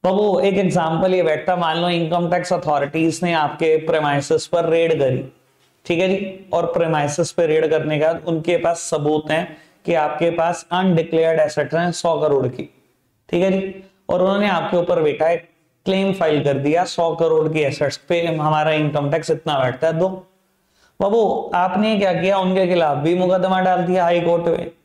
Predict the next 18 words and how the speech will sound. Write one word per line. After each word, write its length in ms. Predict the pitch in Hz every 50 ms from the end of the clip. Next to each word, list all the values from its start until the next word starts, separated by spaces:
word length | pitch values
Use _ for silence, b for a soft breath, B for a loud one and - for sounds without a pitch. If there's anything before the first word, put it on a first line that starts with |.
| _ -
कि 60 | -
ये 100 | 160 165
झूठ 240 | 151 151 156 165 160
बोल 320 | 160 160 151 156 165 160 175
रहे 100 | 180 170
हैं, 120 | 156 -
इतनी 160 | - 165 160
मेरे 160 | 156 151 147
पास 200 | 147 151 151 147
assets 380 | 147 139 123 147 143 143 - -
नहीं 120 | 185 185
है, 320 | 180 156 139 143 143 - - _ _ _ _ _ - - _ _ _ _ _ _ _ - - _ _ - -
मैं 180 | 160 165 165
तो 100 | - 170
मुकदमा 400 | 147 143 139 143 139 139 139 143
करना 400 | 143 - - 170 170 180 185 180
चाहता 300 | - - 170 156 - -
हूँ। 100 | 156 -